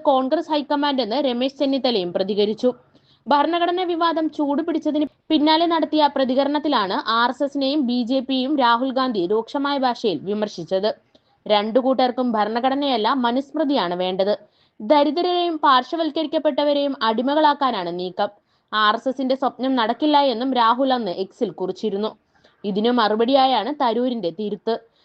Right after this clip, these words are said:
രാഹുൽ ഗാന്ധിയുടെ നിരീക്ഷണം ചരിത്രപരമായി ശരിയായിരിക്കാം. ഭരണഘടന അംഗീകരിക്കുന്ന വേളയിൽ അതിന്റെ പോരായ്മയായി ഗോൾവൽക്കർ അടക്കം ചൂണ്ടിക്കാട്ടിയത് അതിൽ മനുസ്മൃതിയുടേതായി ഒന്നുമില്ലെന്നാണ്. എന്നാൽ അക്കാലത്ത് നിന്ന് ആർ എസ് എസ് ഏറെ മുന്നോട്ട് വന്നു കഴിഞ്ഞു എന്നാണ്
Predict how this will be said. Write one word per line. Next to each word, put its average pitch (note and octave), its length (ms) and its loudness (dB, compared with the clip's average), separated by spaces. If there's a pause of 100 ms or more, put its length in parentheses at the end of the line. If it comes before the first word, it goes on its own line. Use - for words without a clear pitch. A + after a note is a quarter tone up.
(180)
രാഹുൽ D#4 360 2
ഗാന്ധിയുടെ F4 440 0
നിരീക്ഷണം D#4 560 -2
ചരിത്രപരമായി C#4+ 800 0
ശരിയായിരിക്കാം. G3 760 0 (420)
ഭരണഘടന B3 580 0
അംഗീകരിക്കുന്ന C#4 720 0
വേളയിൽ C4 360 2 (120)
അതിന്റെ D#4+ 340 4
പോരായ്മയായി D4+ 720 4
ഗോൾവൽക്കർ C4+ 640 2
അടക്കം C4+ 320 0 (120)
ചൂണ്ടിക്കാട്ടിയത് B3 840 0 (120)
അതിൽ G#3 300 0
മനുസ്മൃതിയുടേതായി B3 1120 0
ഒന്നുമില്ലെന്നാണ്. G3 800 -2 (500)
എന്നാൽ G#3 340 2 (100)
അക്കാലത്ത് B3 540 0
നിന്ന് B3 280 -2 (160)
ആർ G#3+ 200 0
എസ് B3 140 -6
എസ് C4 220 -6
ഏറെ A#3 240 0
മുന്നോട്ട് A#3+ 420 -2
വന്നു B3+ 260 0
കഴിഞ്ഞു C4 300 2
എന്നാണ് A3 360 -2